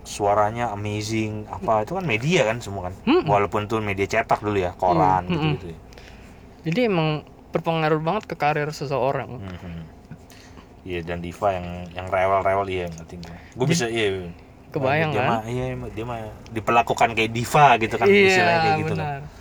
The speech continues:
Speaker 2: Jadi itu kadang-kadang di, benar-benar dijadiin sindiran keras
Speaker 1: Hmm,
Speaker 2: lah
Speaker 1: sindiran,
Speaker 2: buat
Speaker 1: iya,
Speaker 2: penyanyi.
Speaker 1: iya. Ngerti, ngerti, ngerti.
Speaker 2: Jadi ya,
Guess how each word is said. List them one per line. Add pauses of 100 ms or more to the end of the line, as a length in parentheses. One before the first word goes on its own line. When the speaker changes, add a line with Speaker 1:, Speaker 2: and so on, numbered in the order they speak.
(220)
Speaker 2:
Jadi
itu
kadang-kadang
di, (280)
benar-benar
dijadiin
sindiran (160)
keras
Speaker 1:
Hmm,
Speaker 2:
lah
Speaker 1:
sindiran,
Speaker 2:
buat
Speaker 1:
iya,
Speaker 2:
penyanyi.
Speaker 1:
iya.
Ngerti,
ngerti,
ngerti. (1600)
Speaker 2:
Jadi
ya,